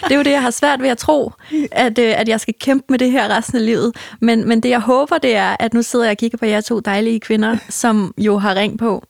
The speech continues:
Speaker 1: og så tænker jeg, "Men når I så synes, han er for meget, eller for lidt, eller pisseirriterende,"
Speaker 2: Mm.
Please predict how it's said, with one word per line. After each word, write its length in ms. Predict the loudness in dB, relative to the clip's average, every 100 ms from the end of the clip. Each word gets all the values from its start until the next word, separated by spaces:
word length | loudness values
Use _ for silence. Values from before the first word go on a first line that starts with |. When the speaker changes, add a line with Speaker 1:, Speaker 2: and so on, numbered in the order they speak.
| -8
Speaker 1:
og 120 | -4
så 80 | -4
tænker 340 | -2 0 0
jeg, 180 | 0 -2 -6 -18 -16 -2
"Men 160 | 2 4
når 300 | 2 2 0
I 100 | -2
så 140 | -2
synes, 420 | -2 2 2 2
han 160 | 0 -2
er 100 | -2
for 140 | 0
meget, 240 | 0 0 0
eller 140 | -4
for 140 | -2
lidt, 240 | 0 0 -2
eller 160 | -6
pisseirriterende," 880 | -4 -4 -2 -4 -4 -4 -4 -2 -6 -6
Speaker 2:
Mm. 340 | -4 -2 -2